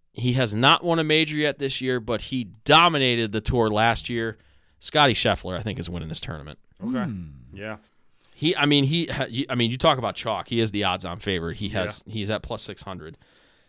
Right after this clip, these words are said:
Speaker 1: Um,
Speaker 2: He's the only person, I, I just pulled it up. He's the only person with minus odds to be top ten. Like, there's that much confidence in him.
Speaker 1: Yeah, I, uh,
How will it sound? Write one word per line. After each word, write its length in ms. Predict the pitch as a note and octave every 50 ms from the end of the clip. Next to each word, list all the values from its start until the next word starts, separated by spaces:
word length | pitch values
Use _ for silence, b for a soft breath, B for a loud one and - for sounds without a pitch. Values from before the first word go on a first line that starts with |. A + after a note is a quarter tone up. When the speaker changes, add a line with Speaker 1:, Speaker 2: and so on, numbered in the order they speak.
| _ _ -
Speaker 1:
Um, 520 | G2 G2 G2 F#2+ F#2 F2+ F2+ F#2 F2 A#2+ _ _ _ _ _ _
Speaker 2:
He's 200 | - A2+ B2+ A#2
the 140 | A2 A2 A2+
only 260 | A#2 A2+ B2+ B2+ B2
person, 360 | A#2 A#2 B2 A#2+ A2 - A#2+ A2+
I, 240 | G2+ A2+ B2 -
I 40 | A2
just 200 | A2+ A#2 A2 - -
pulled 180 | C3 B2 G#2+
it 60 | G2+ G#2
up. 160 | A2 G#2+ E2+
He's 140 | G#2 G2+ F#2+
the 80 | G#2+
only 200 | A#2 B2 B2+ B2
person 400 | A#2 B2 A#2+ A#2 G#2+ - - A2
with 240 | G#2 G2 F#2+ - _ _
minus 600 | A2+ G2+ G2+ G2+ G#2+ G#2+ A2 A#2 A2+ A2 G2 -
odds 440 | - F2+ G2+ G#2+ G#2 G2+ F#2+ F2 - -
to 80 | -
be 160 | F#2+ G2+ G2+
top 300 | F2+ - A2 F#2+ F2+ E2+
ten. 340 | - - G#2+ F2+ E2+ E2 D#2+ F2 _
Like, 140 | G#2+ F#2+ F2+
there's 180 | G#2 G2+ F#2
that 200 | F#2 A2 G#2+ G#2+
much 220 | G#2 G2+ G2 - -
confidence 440 | A2 G2+ F#2+ F#2 G2 F#2 F2 - -
in 60 | F#2
him. 300 | F2 F#2 F2+ F2 F2 F#2 _ _ _ _ B B B B B B B B B B B B B B B B B -
Speaker 1:
Yeah, 320 | A2 B2+ C#3 B2 G2 F2+ - -
I, 300 | B2 B2+ C3+ C#3+ C#3+ C#3
uh, 340 | C3+ C3 B2 A#2+ A#2 G#2